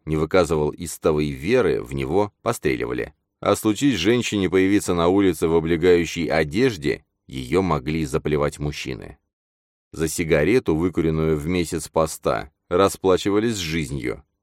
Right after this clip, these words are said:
Пришлось заменить всю правую систему, так как юристы обнаружили свою полную профессиональную несостоятельность,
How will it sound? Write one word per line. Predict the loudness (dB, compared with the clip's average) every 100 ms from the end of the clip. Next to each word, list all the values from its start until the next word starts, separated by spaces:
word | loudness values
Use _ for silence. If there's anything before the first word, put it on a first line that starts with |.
| _ -10
Пришлось | -4 0 2
заменить | 2 0 0 -4 -8
всю | -6 -4 -2
правую | 0 2 4 2 0 -4
систему, | -6 -8 -2 0 0
так | 2 0
как | 0 -2
юристы | -2 -2 0
обнаружили | 0 2 2 2 0 -2
свою | -2 0 0
полную | 0 0 0 -2 -2
профессиональную | -4 -6 -4 -2 0 0 0 0
несостоятельность, | -2 -6 -8 -2 0 2 0 0 -4 -4 -12